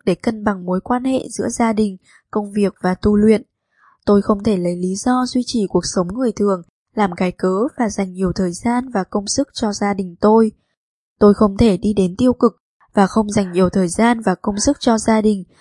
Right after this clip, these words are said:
vì việc tu luyện của tôi. Trong thời gian đó, rất nhiều công việc nhà chồng chất lên nhau. Người mẹ già của tôi vẫn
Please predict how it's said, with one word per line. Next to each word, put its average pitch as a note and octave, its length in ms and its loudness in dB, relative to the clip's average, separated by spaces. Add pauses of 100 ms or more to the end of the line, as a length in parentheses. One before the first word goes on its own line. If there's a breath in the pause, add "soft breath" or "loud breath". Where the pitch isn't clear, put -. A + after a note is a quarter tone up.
(260 soft breath)
vì G3+ 160 4
việc F#3 240 2
tu G3+ 160 6
luyện G3 260 6
của F3+ 200 2
tôi. A3+ 300 8 (760)
Trong A#3 260 0
thời G#3+ 160 2
gian G#3 280 -2
đó, F#3+ 300 0 (280 soft breath)
rất D4 200 0
nhiều A#3+ 220 0
công A3 240 -6
việc G#3 220 -6
nhà F#3+ 340 -4
chồng F3+ 220 -2
chất C4+ 220 -2
lên A#3 180 -4
nhau. A#3+ 320 -4 (440 soft breath)
Người G3+ 160 -6
mẹ F#3 220 -6
già F#3+ 260 -4
của F3 220 -4
tôi G3 260 -2
vẫn G3 100 -2